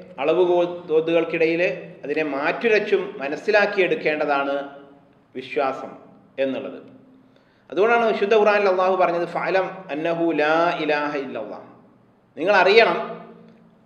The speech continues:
അള്ളാഹു അല്ലാതെ മറ്റൊരു ഇലാഹില്ല എന്ന് നിങ്ങൾ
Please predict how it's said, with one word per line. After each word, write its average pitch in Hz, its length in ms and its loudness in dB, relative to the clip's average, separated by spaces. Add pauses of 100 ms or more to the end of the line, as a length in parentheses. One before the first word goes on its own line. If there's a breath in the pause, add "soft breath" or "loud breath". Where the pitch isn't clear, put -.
(140)
അള്ളാഹു 190 460 4
അല്ലാതെ 208 320 4
മറ്റൊരു 190 340 0
ഇലാഹില്ല 202 500 2 (160)
എന്ന് 185 220 0
നിങ്ങൾ 175 180 -2